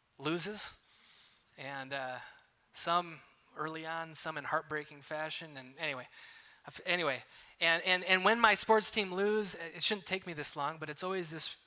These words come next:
this reminder that, you know what, this isn't that important. And I try to remind myself during the season, it's, it's really not as important as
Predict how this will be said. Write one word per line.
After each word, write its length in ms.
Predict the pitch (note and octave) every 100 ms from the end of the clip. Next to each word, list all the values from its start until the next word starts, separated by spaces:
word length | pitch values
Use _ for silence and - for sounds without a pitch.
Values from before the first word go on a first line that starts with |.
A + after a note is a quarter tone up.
| -
this 360 | E3+ D3+ - -
reminder 520 | D#3 D3+ D#3+ F#3+ D3+
that, 220 | C3+ C#3 E3
you 80 |
know 140 | F3 F3
what, 220 | F3 E3+
this 200 | D3+ -
isn't 260 | D3+ D3+ C3+
that 180 | C#3+
important. 440 | C#3 C3+ C#3+ B2+ B2+ - _ - - - -
And 80 | D3+
I 40 |
try 180 | F#3 D#3+
to 60 |
remind 260 | D3 C#3+ C3+
myself 380 | C3 - B2+ -
during 200 | D3+ C#3
the 80 | B2+
season, 360 | - C#3+ C3 C3
it's, 120 | -
it's 200 | D#3+ -
really 340 | D#3+ G#3 F#3+
not 420 | D3+ D3 D3+ D#3 - - - - _ -
as 160 | C#3+ C#3+
important 480 | - D#3 C#3+ C#3 C#3 C3
as 280 | C3+ C3+ -